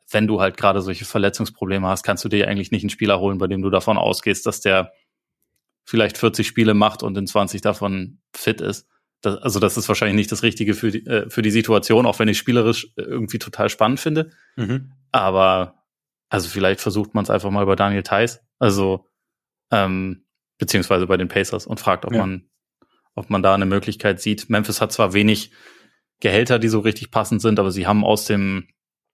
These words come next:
Speaker 1: aus dem Dylan Brooks Deal, den sie gemacht haben, also, äh,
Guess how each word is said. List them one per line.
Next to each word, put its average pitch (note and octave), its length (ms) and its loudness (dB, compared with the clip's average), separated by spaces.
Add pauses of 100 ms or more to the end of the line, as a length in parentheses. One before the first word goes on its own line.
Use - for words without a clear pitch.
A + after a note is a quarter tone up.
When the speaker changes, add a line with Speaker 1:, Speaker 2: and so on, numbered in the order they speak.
(440)
Speaker 1:
aus A2 260 -2
dem G2 380 -2
Dylan G#2 260 2
Brooks - 460 -4 (400)
Deal, A#2 260 4
den A2+ 220 2
sie G#2+ 160 0
gemacht G#2+ 360 0
haben, G2+ 320 2
also, F2+ 440 -10
äh, F#2+ 280 -2